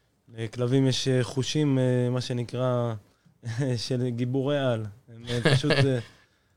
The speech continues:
Speaker 1: הם פשוט, אה, שומעים הרבה יותר חזק מאיתנו, הם, אה, מריחים פי כמה וכמה, אה, וה-, הם משתמשים בחושים האלה באמת כדי
Speaker 2: Mm.
Speaker 1: לדעת, אה,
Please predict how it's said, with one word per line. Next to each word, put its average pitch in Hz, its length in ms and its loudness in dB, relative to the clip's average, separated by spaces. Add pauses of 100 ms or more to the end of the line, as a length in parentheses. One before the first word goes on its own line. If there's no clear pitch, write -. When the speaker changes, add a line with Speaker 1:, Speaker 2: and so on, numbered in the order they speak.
(300)
Speaker 1:
הם 113 100 -20
פשוט, 135 360 -4
אה, 131 140 2
שומעים 147 540 2
הרבה 123 320 -2
יותר 135 280 0
חזק 120 400 -4
מאיתנו, 120 480 -2
הם, 113 220 -2
אה, 113 420 -6
מריחים 113 680 -4 (280)
פי 123 120 -20
כמה 139 300 2
וכמה, 127 440 0 (640)
אה, 107 60 -20 (560)
וה-, 120 280 -2 (140)
הם 113 100 -6
משתמשים 123 440 -4
בחושים 143 440 -2
האלה 127 260 2
באמת 120 340 -4
כדי 120 200 -4
Speaker 2:
Mm. 113 60 -6
Speaker 1:
לדעת, 127 540 -2
אה, - 20 -12